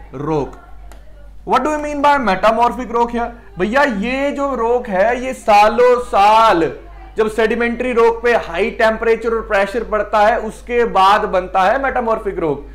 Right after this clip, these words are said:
और इसकी अगर, अगर आप देखोगे, इसकी जो properties है ना, वो बदल जा, वो अलग हो जाती है sedimentary रॉक से।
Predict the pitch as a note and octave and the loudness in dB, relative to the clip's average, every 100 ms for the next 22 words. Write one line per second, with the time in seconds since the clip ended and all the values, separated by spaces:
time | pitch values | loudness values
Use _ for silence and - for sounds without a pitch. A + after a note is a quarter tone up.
0 | - - A3 A#3 B3+ - C4 C4+ C4 B3+ | -20 -8 -2 -2 -2 -6 -2 2 4 4
1 | A#3+ - - - G#3 A#3+ A3 G#3 G#3 G#3+ | 2 -6 -8 0 2 4 2 2 0 0
2 | G3+ G3 A3+ A3+ - A#3 A#3+ B3 G#3+ A3 | 2 2 2 -4 -8 -6 -6 -2 -2 0
3 | A#3+ A#3+ C4 A3 E3 F3+ A#3+ F#3 G#3 F#3 | -2 -2 -4 -2 -4 -2 -2 -2 -4 -2
4 | G#3 A#3+ B3 A3 F3 A3 A3+ A#3+ C#4 C4+ | 0 0 2 2 2 2 2 4 4 4
5 | A#3+ G3+ G3 F3+ G#3 G3 F#3 E3+ E3+ D#3 | 2 4 2 0 0 -2 -2 -4 -6 -6
6 | D#3+ D#3 C#3+ C3 G#2 | -4 -4 -6 -12 -14